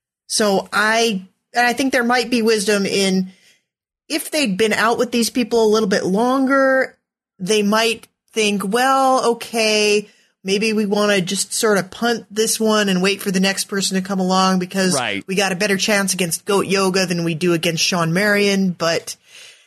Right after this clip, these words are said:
Speaker 1: I think they haven't been out there with these people long enough to know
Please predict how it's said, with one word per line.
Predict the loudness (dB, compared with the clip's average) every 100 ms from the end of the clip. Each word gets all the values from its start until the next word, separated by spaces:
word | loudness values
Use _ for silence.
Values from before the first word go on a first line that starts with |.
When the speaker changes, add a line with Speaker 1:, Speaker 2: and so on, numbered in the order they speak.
| _ _ _ _
Speaker 1:
I | -8
think | -4 -2 -2 -6 -16 _ _ _
they | -4 0
haven't | 0 0
been | -2 0
out | -2 0
there | 0
with | -2 0
these | -4
people | -4 -6 -2
long | 0 2 2
enough | 0 0 -2
to | 0
know | 2 4 4 4 4 2 0